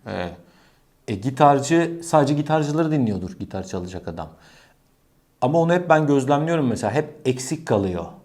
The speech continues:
yani. Ya işte onun kompas denen ritmik yapılarında sıkıntı çıkıyor. Ona hiç kafa yormamış oluyor. Bu sefer onun tadını al-, almıyorsun aslında yani. Sürekli aslında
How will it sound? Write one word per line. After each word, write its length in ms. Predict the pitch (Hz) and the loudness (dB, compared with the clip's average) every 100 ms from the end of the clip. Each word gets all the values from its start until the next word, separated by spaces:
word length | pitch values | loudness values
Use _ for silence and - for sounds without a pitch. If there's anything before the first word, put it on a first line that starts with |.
| - | -8
yani. 360 | 95 90 90 87 - _ _ _ | -4 -4 -6 -12 -20 _ _ _
Ya 160 | 113 139 | -4 -4
işte 420 | 143 - - 135 | -2 -4 0 0
onun 560 | 131 135 131 135 139 - - _ _ - | 0 -4 -4 -4 -6 -12 -20 _ _ -18
kompas 540 | - 131 123 123 127 127 | -6 -4 -2 0 -2 -2
denen 260 | 123 123 | -2 -2
ritmik 360 | 120 123 127 123 | -2 -4 -6 -4
yapılarında 480 | 123 123 120 127 120 | -4 -2 -4 -4 -6
sıkıntı 440 | - - 120 123 | -8 -8 -8 -8
çıkıyor. 400 | - - 120 120 | -12 -8 -2 0
Ona 320 | 117 117 120 | 0 0 -2
hiç 160 | 127 127 | -4 -6
kafa 240 | 123 127 | -8 -4
yormamış 520 | 120 120 120 120 120 120 | -2 -2 -2 -4 -4 -6
oluyor. 480 | 117 117 117 113 - - - | -4 0 0 0 -6 -20 -4
Bu 120 | 135 | -2
sefer 260 | - 185 226 | 0 2 2
onun 180 | 196 208 | 2 0
tadını 440 | 190 160 180 190 | 0 0 0 2
al-, 300 | 165 135 127 - - _ _ 113 | 4 2 -2 -10 -20 _ _ -2
almıyorsun 540 | 107 107 104 98 104 | 0 0 -2 -6 -6
aslında 480 | 95 - 98 92 87 | -8 -8 -8 -6 -2
yani. 600 | 90 90 90 - 113 127 | -2 -4 -8 -14 -14 -8
Sürekli 580 | - 156 - 143 165 165 - - _ _ _ - | -2 -2 0 -2 -4 -6 -16 -20 _ _ _ 0
aslında 760 | 131 131 147 160 160 160 - | 0 2 -2 0 0 0 -6